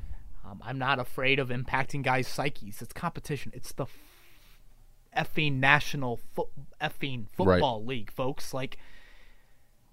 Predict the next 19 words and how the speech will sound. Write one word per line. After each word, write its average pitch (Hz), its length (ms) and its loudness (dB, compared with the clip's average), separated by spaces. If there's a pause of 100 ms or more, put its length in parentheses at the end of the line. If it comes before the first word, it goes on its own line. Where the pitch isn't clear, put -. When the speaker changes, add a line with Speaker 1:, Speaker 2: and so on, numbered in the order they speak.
(760)
Speaker 1:
build 160 300 6
it. - 160 -4
Build 165 200 4
the 156 40 -2
competition, 156 580 0
create 151 240 0
the 143 60 -4
competition, 139 800 -2
and 131 120 -4
make 135 160 0
sure 147 140 -2
you 127 80 0
have 131 140 4
insurance 123 340 0
policies. 101 400 -4
'Cause - 140 -8
freak 196 300 0
things 185 180 4
happen. 170 340 4